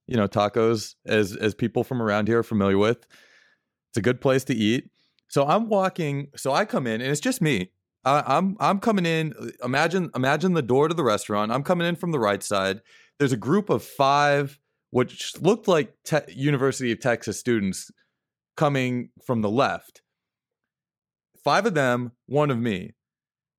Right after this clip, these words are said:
We're approaching the door at the same time, but they make the move to open the door,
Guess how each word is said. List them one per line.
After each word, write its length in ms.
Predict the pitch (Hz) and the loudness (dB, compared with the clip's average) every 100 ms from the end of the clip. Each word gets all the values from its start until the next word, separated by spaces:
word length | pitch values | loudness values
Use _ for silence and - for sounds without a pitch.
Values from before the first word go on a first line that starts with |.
| _ _ _ _ _ | _ _ _ _ _
We're 260 | 123 139 127 - - - | 0 0 0 -6 -16 -10
approaching 520 | 135 - 208 226 247 | -6 0 0 2 2
the 80 | 190 | 2
door 260 | 139 156 160 | 2 2 2
at 80 | |
the 80 | 151 | 0
same 320 | - 147 131 | -2 0 -2
time, 500 | 113 139 113 95 90 107 _ _ _ _ _ _ | 0 0 0 0 -4 -10 _ _ _ _ _ _
but 240 | 110 143 143 | -4 -2 -4
they 760 | 117 107 185 233 170 151 151 147 _ _ - | -6 0 2 4 2 0 -4 -8 _ _ -4
make 320 | 135 143 143 | 0 0 0
the 80 | 143 | -2
move 360 | 139 151 151 143 | 0 2 0 -2
to 120 | 151 | -2
open 340 | 143 165 170 | 0 0 0
the 60 | 151 | -2
door, 520 | 113 143 123 113 113 | 2 4 4 2 0